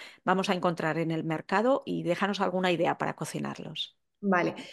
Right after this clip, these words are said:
Speaker 2: pues ahora es verdad que, que en los meses más fríos del año, que es el invierno, no hay,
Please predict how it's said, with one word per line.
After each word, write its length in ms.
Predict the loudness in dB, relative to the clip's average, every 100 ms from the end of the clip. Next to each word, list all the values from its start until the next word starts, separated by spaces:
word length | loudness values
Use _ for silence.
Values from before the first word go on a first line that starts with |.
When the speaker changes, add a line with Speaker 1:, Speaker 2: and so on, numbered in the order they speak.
| -20 0
Speaker 2:
pues 240 | 4 6 6
ahora 200 | 6 6
es 120 | 6
verdad 360 | 4 4 2
que, 360 | 2 4 4 2
que 100 | 0
en 100 | 2
los 120 | 4
meses 260 | 4 4 4
más 200 | 4 2
fríos 500 | 4 6 6 6 4
del 140 | 2
año, 200 | 4 4
que 80 | 2
es 80 | 0
el 80 | 0
invierno, 540 | 2 2 4 4 4
no 320 | 4 6 6
hay, 320 | 8 6 4